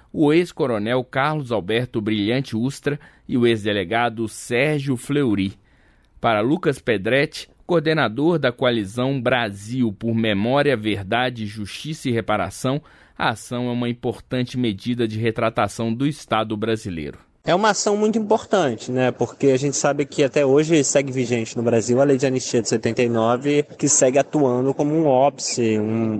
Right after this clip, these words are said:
Speaker 2: instrumento de garantia da impunidade dos militares. Então, o Ministério Público, quando entra com essa ação civil, ele, na verdade, tá adotando um caminho muito importante pra que a gente consiga algum grau de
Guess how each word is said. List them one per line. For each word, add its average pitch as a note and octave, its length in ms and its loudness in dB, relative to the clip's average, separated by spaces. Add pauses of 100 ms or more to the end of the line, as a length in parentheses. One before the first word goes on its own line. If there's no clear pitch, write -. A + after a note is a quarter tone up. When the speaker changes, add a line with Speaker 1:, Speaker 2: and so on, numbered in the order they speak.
Speaker 2:
instrumento A#2+ 680 0
de B2+ 100 0
garantia C3 380 0
da C3 80 2
impunidade B2+ 640 2
dos A#2+ 140 -4
militares. A2 840 -2
Então, A#2+ 120 0
o A#2 40 2
Ministério A#2+ 360 2
Público, B2 360 -4
quando A#2+ 280 2
entra A#2 220 2
com A#2 100 0
essa A2 200 0
ação A2 240 -2
civil, B2 560 2
ele, A#2+ 80 2
na B2+ 100 2
verdade, B2 420 2
tá C3+ 180 2
adotando C3+ 360 -2
um C#3 80 -2
caminho C3+ 400 0
muito D3+ 540 2
importante D3+ 760 0
pra C3+ 140 2
que C#3 60 -4
a C#3+ 40 2
gente C#3+ 160 -2
consiga D#3+ 360 2
algum C#3 260 0
grau B2+ 300 4
de A#2+ 240 -2